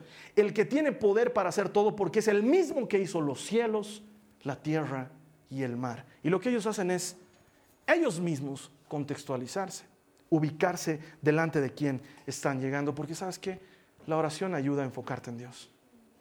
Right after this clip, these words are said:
La razón por la que los cristianos oramos o deberíamos orar es porque nos ayuda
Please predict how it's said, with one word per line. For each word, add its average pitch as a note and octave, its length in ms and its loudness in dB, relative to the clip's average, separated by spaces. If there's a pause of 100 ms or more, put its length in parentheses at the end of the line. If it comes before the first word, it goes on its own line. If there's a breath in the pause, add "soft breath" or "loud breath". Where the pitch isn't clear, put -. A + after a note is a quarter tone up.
(1200 loud breath)
La F3 120 6
razón G3+ 320 4
por A#3+ 100 6
la G3+ 120 4
que F#3 80 0
los E3 160 2
cristianos E3+ 500 0
oramos D#3+ 460 2
o D#3 100 0
deberíamos E3 560 2
orar C3+ 320 -2 (260 loud breath)
es E3 140 -2
porque F3+ 220 -2
nos C#3+ 160 -2
ayuda D3 380 2